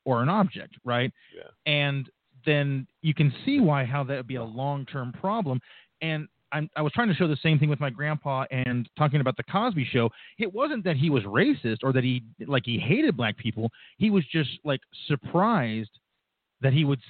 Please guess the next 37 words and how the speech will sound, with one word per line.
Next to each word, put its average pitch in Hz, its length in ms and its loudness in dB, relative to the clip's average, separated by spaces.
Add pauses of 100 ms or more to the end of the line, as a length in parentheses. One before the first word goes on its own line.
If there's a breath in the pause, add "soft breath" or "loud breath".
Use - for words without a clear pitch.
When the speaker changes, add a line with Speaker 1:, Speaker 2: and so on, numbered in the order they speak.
Speaker 1:
see 202 220 0
a 135 40 2 (140)
show 143 240 4
devoted 123 640 0 (160)
to 139 100 0
black 110 320 -4
people, 104 340 -10 (240 soft breath)
even 302 160 2
though 240 80 2
that 175 140 0 (180)
those 185 120 0
have 151 80 -2
been 151 100 2
on 143 140 2
for 151 80 0
a - 20 0
long, 139 140 0
I - 40 0
mean, 156 120 4
What's 160 180 0
Happening 220 320 -2
was 113 80 -2
Speaker 2:
It 160 40 2
Speaker 1:
back 185 80 4
Speaker 2:
was 185 60 2
Speaker 1:
in 170 60 -4
the 202 60 -4
Speaker 2:
just 202 140 2
like 226 80 0
Speaker 1:
seventies. 196 280 0
Speaker 2:
you 175 120 -2
would 160 120 -4
be 156 200 -4
surprised 139 480 -4
if 127 140 -14
you 131 160 -10
saw 127 220 -2